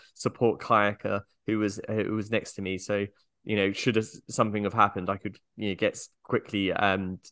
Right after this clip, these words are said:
you know, to the shore. Uh, but I didn't have any sort of sides to hold on to or anything. I wasn't in a pool. I was in the middle of a lake. Um, so I did make it a bit more challenging that way. <laughs> It was a bit more, uh, daunting. Um, I even,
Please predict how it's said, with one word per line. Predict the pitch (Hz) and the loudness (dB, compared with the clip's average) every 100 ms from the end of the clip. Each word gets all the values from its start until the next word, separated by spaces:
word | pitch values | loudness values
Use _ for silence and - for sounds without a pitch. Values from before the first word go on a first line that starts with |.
| - | -6
you | 104 | -4
know, | 87 | -4
to | - | -2
the | 101 | -4
shore. | - - 104 98 98 - _ _ _ - | -4 2 4 4 2 -4 _ _ _ 0
Uh, | 101 98 92 | 4 4 6
but | 123 | 8
I | 120 | 8
didn't | 135 127 | 6 4
have | 120 117 107 | 4 4 4
any | 104 101 | 0 -2
sort | - - | -4 -10
of | - | -8
sides | - 117 107 104 | 2 6 6 4
to | - | 2
hold | 107 110 101 | 4 4 4
on | 101 101 | 2 0
to | - 95 | -2 0
or | |
anything. | 95 95 95 | 0 -2 2
I | 101 | 2
wasn't | 110 107 | 4 2
in | 95 | 0
a | |
pool. | - 113 92 | 2 4 4
I | |
was | 95 | 2
in | 98 | 0
the | |
middle | 98 101 98 | 0 2 2
of | 92 | 2
a | |
lake. | 92 95 95 - - | 4 2 0 -8 0
Um, | 107 104 101 101 _ _ _ | 4 4 2 -4 _ _ _
so | - | 6
I | 113 | 8
did | 127 107 | 8 8
make | 113 120 | 6 6
it | |
a | 107 | 2
bit | 107 | 2
more | 107 | 2
challenging | 110 127 113 113 107 107 | 6 8 8 6 4 6
that | 113 110 | 4 6
way. | 120 - | 2 4
<laughs> | - | 8
It | 170 | 8
was | 131 | 8
a | |
bit | 127 113 | 4 2
more, | 110 107 - - _ | 2 2 -2 -18 _
uh, | 104 | 2
daunting. | 110 120 117 110 104 98 104 _ _ _ | 6 8 6 4 0 0 -4 _ _ _
Um, | 104 107 95 _ _ _ - | 2 2 0 _ _ _ 4
I | 127 | 6
even, | 180 180 156 | 6 6 0